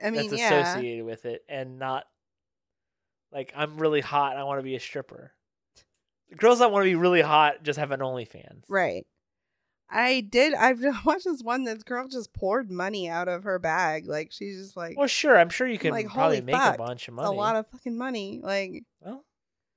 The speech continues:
Speaker 2: I'm trying to get you to sell picture, pictures of your feet.
Speaker 1: My feet are disgusting.
Speaker 2: That's part of the, that's part of it for some people, I think.
Speaker 1: Gross.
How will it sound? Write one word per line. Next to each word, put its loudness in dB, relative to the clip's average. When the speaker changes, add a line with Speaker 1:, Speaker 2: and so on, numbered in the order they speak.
Speaker 2:
I'm 0
trying 2
to -4
get -4
you -4
to -2
sell 2
picture, -6
pictures -4
of -2
your 0
feet. -12
Speaker 1:
My -18
feet -6
are -2
disgusting. -12
Speaker 2:
That's -14
part -4
of -8
the, -8
that's -8
part -2
of -4
it -14
for -16
some -12
people, -20
I -20
think. -20
Speaker 1:
Gross. -12